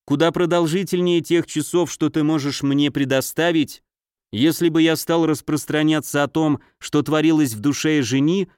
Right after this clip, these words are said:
в тот недолгий отрезок времени. У тебя голова пошла бы кругом. Это все равно, что рассказать о бурной весенней реке, несущей всяческие обломки,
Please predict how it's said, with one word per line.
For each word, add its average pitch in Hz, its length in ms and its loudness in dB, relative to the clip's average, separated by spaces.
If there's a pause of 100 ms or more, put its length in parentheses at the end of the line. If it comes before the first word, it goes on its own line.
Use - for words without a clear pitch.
(120)
в - 100 -20
тот 196 220 0
недолгий 185 540 2
отрезок 139 480 0
времени. 92 600 -2 (520)
У 107 100 -8
тебя 151 320 0
голова 202 400 0
пошла 151 380 -2
бы 123 140 -2
кругом. 107 480 -2 (300)
Это 110 220 -2
все 165 180 -2
равно, 170 320 0
что - 180 -4
рассказать 160 600 0
о 151 80 0
бурной 160 340 2
весенней 156 540 2
реке, 143 460 0 (260)
несущей 143 520 0
всяческие 139 680 -2
обломки, 147 680 0